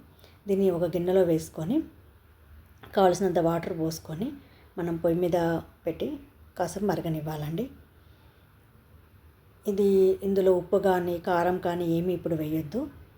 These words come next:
కాస్త వేడెక్కి మ-, మరిగేంత వరకు చూడాలండి. తర్వాత ఒక కడాయిలో ఆయిల్ వేసుకొని ఆయిల్ వేడెక్కాక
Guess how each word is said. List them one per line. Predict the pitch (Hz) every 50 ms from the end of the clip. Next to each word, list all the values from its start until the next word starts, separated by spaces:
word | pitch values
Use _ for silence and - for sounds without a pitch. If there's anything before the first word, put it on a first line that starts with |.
| - -
కాస్త | 190 185 - 202
వేడెక్కి | 170 180 175 175 180 175 175 - 226
మ-, | 214 185 170 170
మరిగేంత | 170 175 170 165 165 165 170 170 165 165 170
వరకు | 160 160 156 165 160 - 240
చూడాలండి. | - - 208 151 147 151 160 151 156 165 165 240 277 - - - - - - - - - -
తర్వాత | 202 190 196 190 185 -
ఒక | 190 185 202
కడాయిలో | 185 190 185 170 165 170 170 175 180 180
ఆయిల్ | 170 160 160 160 156
వేసుకొని | 160 165 160 156 - - 170 170 214 277 277 - - - - - - 180
ఆయిల్ | 165 165 170 165 160
వేడెక్కాక | 165 160 156 160 160 156 - 156 151 -